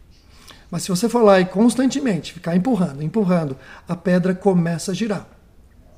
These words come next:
Ela começa a girar e você tá aproveitando que ela tá girando, você vai lá e empurra mais. Se você fizer isso todo dia, por um ano, empurrar essa pedra, vai chegar uma hora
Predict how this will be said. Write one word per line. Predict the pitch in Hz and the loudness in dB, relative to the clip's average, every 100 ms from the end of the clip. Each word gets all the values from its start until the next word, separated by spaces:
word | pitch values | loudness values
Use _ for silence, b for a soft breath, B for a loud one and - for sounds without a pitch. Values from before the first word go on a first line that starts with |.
| - - | -20 -16
Ela | 156 135 | -8 -6
começa | 135 139 135 156 | -6 -8 -6 -2
a | |
girar | 175 175 180 214 | 0 2 2 2
e | 220 | 0
você | 185 175 | -4 -4
tá | 175 | -4
aproveitando | - 143 147 143 143 | -4 -4 -4 -4 -6
que | 147 | -6
ela | 147 | -8
tá | 151 | -8
girando, | 135 151 247 175 B B B | -6 -4 -4 -4 B B B
você | - | -10
vai | 165 160 | -6 -4
lá | 156 | 0
e | |
empurra | 180 208 240 | 0 2 2
mais. | 240 151 123 - B B B B B | 2 0 -6 -18 B B B B B
Se | - 185 | -8 -2
você | 175 226 | 0 0
fizer | 226 262 262 | 2 4 6
isso | 196 196 | 6 4
todo | 190 185 | 2 2
dia, | 180 160 160 127 - b b - | 2 0 -2 -4 -10 b b -12
por | 175 160 | -6 2
um | 202 | 6
ano, | 208 160 139 | 6 6 0
empurrar | 160 170 156 | -4 -2 -2
essa | 196 180 | 0 0
pedra, | - 190 143 | 2 2 2
vai | 139 196 | -2 -2
chegar | 240 208 | 0 2
uma | 175 147 | 2 2
hora | 170 180 143 | 2 2 0